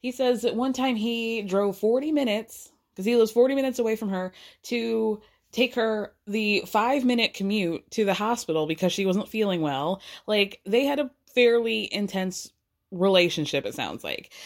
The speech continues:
Um, and, yeah, he seems concerned, <laughs> which is interesting. Like, at one point he says, you know, "I have a history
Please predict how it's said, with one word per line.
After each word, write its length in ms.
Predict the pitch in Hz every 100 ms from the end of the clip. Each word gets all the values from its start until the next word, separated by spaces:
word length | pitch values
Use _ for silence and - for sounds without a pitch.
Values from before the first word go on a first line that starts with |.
| - -
Um, 520 | 196 180 165 160 156 _ _
and, 520 | 208 208 202 196 196 - -
yeah, 340 | 233 196 143 - - - -
he 260 | 214 349 571
seems 520 | 554 427 370 302 247 - _ -
concerned, 560 | 277 226 196 180 330 - _ _ _ -
<laughs> 1000 | 247 - _ _ _ _ - - - -
which 160 | 277 254
is 120 | 226
interesting. 460 | 208 208 233 247
Like, 160 | 285 240
at 80 | 170
one 180 | 220 220
point 180 | 247
he 100 | 240
says, 380 | 233 220 214 208
you 100 | -
know, 100 | 180
"I 100 | 180
have 180 | 190 202
a 40 |
history 960 | 190 196 190 - 202 185 185 185 185